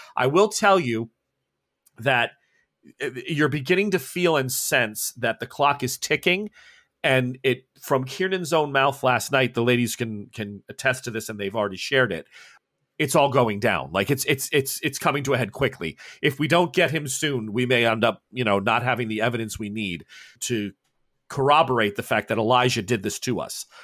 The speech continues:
That, right now, that's the key for the other clans, is they want somebody to say, "This isn't Kiernan being sneaky to eliminate the Toreadors because he's openly been aggressive."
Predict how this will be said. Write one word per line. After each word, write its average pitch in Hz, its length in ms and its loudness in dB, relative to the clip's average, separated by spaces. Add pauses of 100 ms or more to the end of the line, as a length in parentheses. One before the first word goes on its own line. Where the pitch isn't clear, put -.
(280)
That, 170 220 0
right 208 180 4
now, 202 160 4
that's 165 220 2
the 156 100 -6
key 175 220 -4
for 156 140 -2
the 135 100 2
other 131 140 2
clans, 131 420 0
is 101 160 -4
they 139 140 2
want 156 260 2
somebody 165 440 -2
to 143 100 -6
say, 110 480 -4 (220)
"This 135 180 -4
isn't 147 240 -2
Kiernan 139 420 0
being 131 220 -2
sneaky 127 560 -4 (240)
to 151 120 -2
eliminate 131 400 0
the - 80 -12
Toreadors 92 560 -8
because 123 260 -8
he's 113 120 -6
openly 120 320 -2
been 123 160 -2
aggressive." 104 460 -6